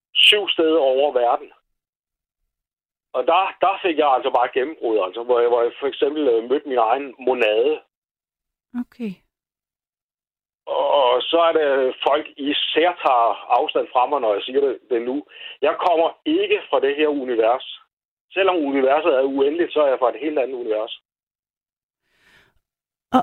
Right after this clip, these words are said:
Speaker 2: og hvad, hvad, hvad giver den viden dig?
Speaker 1: Den, den giver mig den viden, at jeg har ikke haft lyst, siden jeg inkarnerede.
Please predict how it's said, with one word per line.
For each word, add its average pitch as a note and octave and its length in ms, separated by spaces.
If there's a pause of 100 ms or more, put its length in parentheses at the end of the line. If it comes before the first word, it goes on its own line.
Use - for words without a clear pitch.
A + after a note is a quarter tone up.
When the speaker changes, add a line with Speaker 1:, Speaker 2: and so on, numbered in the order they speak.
(440)
Speaker 2:
og A#3 140
hvad, C4 260 (520)
hvad, B3 140 (360)
hvad B3 100 (120)
giver B3 200 (100)
den A#3 240
viden A3+ 380
dig? A#3 160 (2000)
Speaker 1:
Den, - 120
den F#3 300 (120)
giver A3+ 260
mig A3 160 (100)
den G3+ 180 (160)
viden, G3 340 (100)
at F3+ 220 (220)
jeg D3+ 240 (140)
har D3 240
ikke G#3+ 340
haft E3+ 340
lyst, D#3+ 480
siden G3 260
jeg C#3+ 100
inkarnerede. D3+ 720